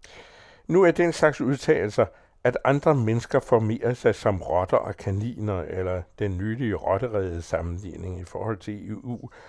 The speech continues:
næppe fremsat på orienteret baggrund. Generaliserende udtalelser i slægt med det misvisende eller usande, samt diskriminerende udsagn i samme kategori,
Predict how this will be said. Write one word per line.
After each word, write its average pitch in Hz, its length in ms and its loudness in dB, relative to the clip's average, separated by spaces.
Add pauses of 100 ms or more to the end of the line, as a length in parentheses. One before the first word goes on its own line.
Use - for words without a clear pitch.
(320)
næppe 139 320 0
fremsat 123 520 0
på - 200 -2
orienteret 107 640 0
baggrund. 98 560 -2 (640)
Generaliserende 170 840 4
udtalelser 131 580 2
i 117 80 4
slægt - 480 -4
med 143 100 2
det 117 160 0
misvisende 120 600 -4
eller 101 160 2
usande, 82 640 -6 (260)
samt - 440 2
diskriminerende 120 840 -2
udsagn 113 540 -2
i 92 100 -8
samme 120 360 -2
kategori, 98 600 -6